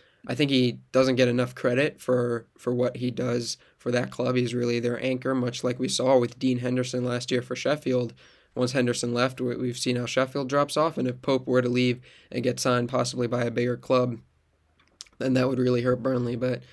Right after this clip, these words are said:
you know, they, they, that defense is still the brick wall of the Premier League, as they were termed last season. They're still, uh, very strong, and it, it, they're gonna keep them out of relegation. And then Wolves, too,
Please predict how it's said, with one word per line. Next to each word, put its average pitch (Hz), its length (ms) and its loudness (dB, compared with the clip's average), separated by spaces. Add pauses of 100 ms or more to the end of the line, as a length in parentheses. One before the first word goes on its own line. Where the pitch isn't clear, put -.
(320)
you 123 100 -4
know, 120 120 0
they, 127 220 4
they, 123 320 4
that 127 240 -2
defense 127 640 -2
is 123 180 -6
still 131 300 0
the 131 80 -2
brick 127 280 0
wall 123 300 2
of 123 80 -2
the 117 80 -6
Premier 120 320 -4
League, 120 340 -4 (280)
as 120 180 -6
they 120 80 0
were 120 140 0
termed 123 320 -4
last 123 280 -4
season. 117 400 -4 (400)
They're 127 100 -4
still, 123 560 0
uh, 190 280 -8
very 131 340 2
strong, 120 480 -4 (300)
and 123 180 -4
it, 120 140 -6
it, 127 220 -6
they're 127 100 0
gonna 123 180 0
keep 127 220 -6
them 123 140 -4
out 120 120 -4
of 120 80 -6
relegation. 123 540 -6
And 135 100 -2
then 160 140 0
Wolves, 127 360 0
too, 127 380 -2